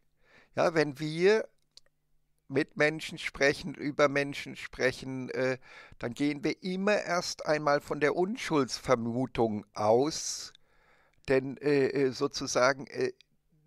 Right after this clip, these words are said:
jeder Recht, äh, äh, Mensch hat ein Recht darauf, dass er nicht mit Vorverurteilungen behandelt wird, sondern erst einmal von der, mit der, dass wir alle mit der, äh, mit der,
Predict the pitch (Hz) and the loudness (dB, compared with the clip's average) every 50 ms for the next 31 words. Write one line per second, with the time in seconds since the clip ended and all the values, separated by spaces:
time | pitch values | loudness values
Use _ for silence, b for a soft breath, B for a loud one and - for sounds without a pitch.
0 | _ _ _ _ - - 131 127 143 156 170 - 190 170 - 147 151 165 - - | _ _ _ _ -18 -12 -6 -2 0 0 2 4 4 4 4 2 0 0 -2 -8
1 | - - - - - - 131 151 151 143 127 - - - 131 143 135 135 127 151 | -12 -12 -14 -14 -12 -8 -4 -2 0 0 0 -2 -2 -2 0 0 0 0 0 0
2 | 160 156 - - - 147 - - 143 139 127 120 131 147 151 - - - 180 156 | 0 -2 -4 -4 -4 -2 0 0 0 0 2 2 2 2 2 -2 -2 0 0 4
3 | - 156 156 170 160 - - 151 139 - 151 139 127 147 165 - - - - - | 6 6 4 4 2 0 -2 -2 -2 0 -2 -4 -4 -6 -8 -8 -10 -16 -6 -4
4 | 123 120 - - - - - 143 147 170 196 - - 220 208 - 185 196 185 - | -4 -4 -4 -6 -12 -2 2 4 4 4 4 2 0 -2 -2 0 0 0 0 0
5 | - 190 185 180 196 190 190 185 185 190 180 170 175 160 165 180 175 185 185 175 | -2 0 2 2 2 2 0 -2 -2 -2 2 2 2 4 2 0 -2 -2 -4 -6
6 | 160 - 165 170 165 - - 151 135 135 - - - 143 147 156 151 - - - | -4 -2 -4 -4 -4 -2 -2 -2 -2 -2 -4 -4 -2 0 0 0 -2 -4 -6 -4
7 | - 156 151 156 151 - - 151 139 135 143 - - 147 - 147 131 - - B | -4 -2 0 0 0 0 -2 -6 -4 -4 -4 -4 -4 -2 -2 -2 -2 -2 -6 B
8 | B B B B B B B - - - 120 - - 131 123 139 160 170 175 156 | B B B B B B B -10 -2 -2 -2 -2 0 2 2 2 4 2 2 0
9 | 147 143 - 147 131 120 - 117 120 117 120 117 113 - 123 127 123 120 123 123 | 0 0 2 2 2 2 2 0 -2 -2 -4 -6 -6 -6 -6 -6 -6 -6 -6 -4
10 | - 120 117 113 107 | 0 2 2 2 2